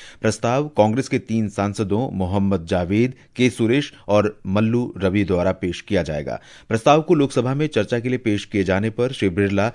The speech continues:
कार्यवाही की अध्यक्षता नहीं करेंगे, बल्कि सदस्यों के बीच बैठेंगे। इस मुद्दे पर भाजपा और कांग्रेस ने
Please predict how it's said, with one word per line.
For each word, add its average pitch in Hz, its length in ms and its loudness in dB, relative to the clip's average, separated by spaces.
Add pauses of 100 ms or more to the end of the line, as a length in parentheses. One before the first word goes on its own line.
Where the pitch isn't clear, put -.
(240)
कार्यवाही 92 480 0
की 101 140 -2
अध्यक्षता 90 480 -4
नहीं 95 280 -4
करेंगे, 120 400 2 (260)
बल्कि 98 260 0
सदस्यों 87 480 -4
के 92 160 -2
बीच 85 300 -2
बैठेंगे। 80 560 -8 (440)
इस 101 140 -4
मुद्दे 131 260 4
पर 175 160 4
भाजपा 120 540 0
और 113 140 4
कांग्रेस 123 420 2
ने 87 160 -4